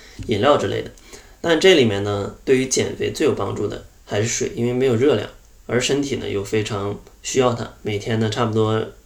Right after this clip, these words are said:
也要一千五百毫升左右吧。但如果你去喝一些果汁呢，它其实里面的水倒是有一些啊，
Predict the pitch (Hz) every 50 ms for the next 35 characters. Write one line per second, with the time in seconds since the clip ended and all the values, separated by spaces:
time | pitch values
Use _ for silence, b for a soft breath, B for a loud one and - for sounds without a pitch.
0 | _ - - 110 104 101 104 117 113 - - 127 110 113 113 104 101 107 104 113
1 | 117 120 - - - 110 113 107 101 - B B B B B B B B B B
2 | B B - - 156 160 160 156 165 156 147 120 113 120 135 131 123 127 147 135
3 | 135 135 147 143 - 104 95 - 120 117 120 123 120 117 113 120 117 113 - 117
4 | 113 120 120 113 113 107 101 98 101 104 104 104 101 101 - - - - - -
5 | - 101 - - 101 127 139 143 156 135 123 120 82 101 110 110 - - - -